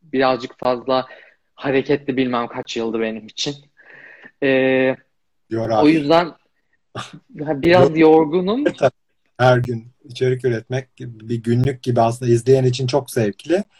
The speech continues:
Speaker 2: Ama
Speaker 1: Evet.
Speaker 2: çeken için, e, hayli tüte-, tüketici bir süreç olsa gerek.
Speaker 1: Ya, ya kesinlikle öyle. Şimdi tüm süreci,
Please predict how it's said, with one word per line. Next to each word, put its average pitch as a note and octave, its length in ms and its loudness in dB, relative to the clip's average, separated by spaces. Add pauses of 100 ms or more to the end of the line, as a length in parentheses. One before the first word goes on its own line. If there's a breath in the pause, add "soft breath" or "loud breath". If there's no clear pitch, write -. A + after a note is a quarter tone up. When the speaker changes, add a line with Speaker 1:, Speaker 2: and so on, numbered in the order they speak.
(300)
Speaker 2:
Ama B2+ 180 0
Speaker 1:
Evet. C3+ 100 -4
Speaker 2:
çeken C3 340 2 (180)
için, F#3 300 -2 (460)
e, A2+ 40 -4
hayli A#2 540 2
tüte-, - 300 -8 (100)
tüketici B2+ 560 -2
bir G#2+ 240 -4 (100)
süreç - 560 -10 (200)
olsa G2 300 -10
gerek. F2+ 160 -10
Speaker 1:
Ya, E3 220 -2 (800)
ya D3+ 180 -2
kesinlikle E3+ 640 -8
öyle. C#3 260 -2
Şimdi C#3+ 260 -10
tüm F3 220 -6
süreci, E3+ 600 -2